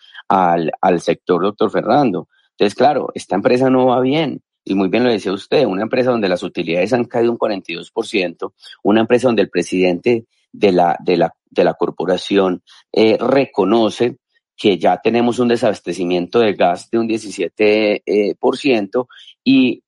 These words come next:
hoy, doctor Fernando, por ejemplo, no conocemos el plan de abastecimiento que tiene que presentar la unme y el Ministerio de Minas y Energía para que los colombianos tengamos el conocimiento claro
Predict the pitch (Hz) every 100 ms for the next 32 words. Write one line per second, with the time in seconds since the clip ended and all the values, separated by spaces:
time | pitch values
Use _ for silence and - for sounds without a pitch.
0 | _ - 185 175 170 - - 117 117 110
1 | 117 135 120 147 160 110 104 113 110 139
2 | 131 117 107 131 - - 107 - 110 101
3 | 117 131 - 120 139 131 110 104 120 _
4 | _ - 113 101 101 123 110 113 104 95
5 | 92 95 104 117 117 131 123 117 123 123
6 | _ _ 101 98 95 90 - 95 90 110
7 | 104 90 104 - _ - - 104 95 87
8 | 101 101 117 101 90 87 95 87 87 92
9 | 107 110 90 87 101 - _ - 117 -
10 | 104 98 92 92 92 - 117 151 131 110
11 | 110